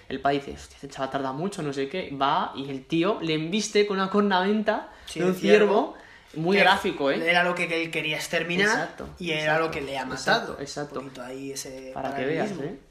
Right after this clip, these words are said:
Speaker 1: Sí, sí, sí, está muy bien, muy bien. Así que vemos eso, ¿no? Y ya como que la peli, hostia, tiene un tinte bastante violento, ¿eh? Bastante gore, ¿eh?
Speaker 2: Sí, sí,
Speaker 1: Porque
Speaker 2: no,
Speaker 1: ahora
Speaker 2: que
Speaker 1: ya
Speaker 2: parece que no va a salir nada. Hostia,
Speaker 1: Hostia
Speaker 2: eso
Speaker 1: puta.
Speaker 2: se ve mucho, ¿eh?
Speaker 1: Sí, sí, sí. Mucha sangre.
Speaker 2: Se
Speaker 1: Sí,
Speaker 2: ve
Speaker 1: sí, sí,
Speaker 2: mucho.
Speaker 1: sí.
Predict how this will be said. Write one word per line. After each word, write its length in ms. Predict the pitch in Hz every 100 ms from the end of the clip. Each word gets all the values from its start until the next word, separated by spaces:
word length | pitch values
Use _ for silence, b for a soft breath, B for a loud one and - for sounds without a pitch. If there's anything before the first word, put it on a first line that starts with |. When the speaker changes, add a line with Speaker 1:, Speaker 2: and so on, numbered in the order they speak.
| _ -
Speaker 1:
Sí, 200 | 160 156
sí, 80 |
sí, 120 | 151 151
está 200 | - 147
muy 160 | 160
bien, 120 | 151
muy 140 | 143 143
bien. 140 | 139
Así 180 | 135 143
que 80 | 151
vemos 260 | 151 165
eso, 140 | 160 151
¿no? 160 | 156
Y 220 | 151 139 147
ya 180 | 170
como 160 | 226 220
que 60 | 170
la 100 | 147
peli, 240 | 202 247
hostia, 180 | - 180
tiene 140 | 160
un 60 | 170
tinte 180 | 196 196
bastante 320 | - 180 214
violento, 360 | 214 151 202 127
¿eh? 40 |
Bastante 260 | 151 190 202
gore, 280 | 160 160 135
¿eh? 20 |
Speaker 2:
Sí, 100 | 196
sí, 140 | - 180
Speaker 1:
Porque 160 | 185
Speaker 2:
no, 60 | 143
Speaker 1:
ahora 160 | 160
Speaker 2:
que 80 | 190
Speaker 1:
ya 240 | 185 214 254
Speaker 2:
parece 260 | 175 180
que 80 | 202
no 120 | 208
va 80 | 208
a 20 | 202
salir 300 | 202 185 175
nada. 480 | 180 208 214 - -
Hostia, 300 | - - 151
Speaker 1:
Hostia 160 | 156 156
Speaker 2:
eso 100 | 170
Speaker 1:
puta. 140 | 170
Speaker 2:
se 60 | 160
ve 100 | 175
mucho, 420 | 175 196 - 147
¿eh? 60 | 147
Speaker 1:
Sí, 80 | 147
sí, 80 | 143
sí. 200 | 147 147
Mucha 240 | 151 156
sangre. 480 | - 151 175 196 185
Speaker 2:
Se 140 | 165
Speaker 1:
Sí, 80 | -
Speaker 2:
ve 40 | 175
Speaker 1:
sí, 80 |
sí, 80 | 139 170
Speaker 2:
mucho. 160 |
Speaker 1:
sí. 60 | 147